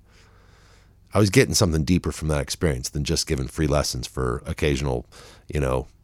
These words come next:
bad Little Debbie pastry. 'Cause occasionally he'd throw me a Little Debbie. "Here's a Little Debbie. Thanks for the lesson," you know. But, you know,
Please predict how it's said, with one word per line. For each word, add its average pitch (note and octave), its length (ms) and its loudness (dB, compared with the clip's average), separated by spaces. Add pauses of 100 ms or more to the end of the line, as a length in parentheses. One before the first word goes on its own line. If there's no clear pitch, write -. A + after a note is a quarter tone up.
(320)
bad C#2+ 400 0 (160)
Little D#2 220 -2
Debbie C#2 340 0
pastry. - 520 -4 (760)
'Cause G2+ 200 4
occasionally A#2+ 440 6
he'd B2+ 180 6
throw B2+ 200 8
me B2 100 6
a A2 80 8
Little A#2+ 160 8
Debbie. G#2+ 400 6 (400)
"Here's D3+ 160 6
a D#3+ 40 4
Little D3 180 8
Debbie. C3+ 240 8
Thanks C3+ 260 4
for B2 100 4
the A2+ 60 6
lesson," A#2+ 380 6
you G2+ 100 6
know. G2 200 6 (640)
But, G2+ 340 6 (840)
you D3 280 4
know, G2+ 320 6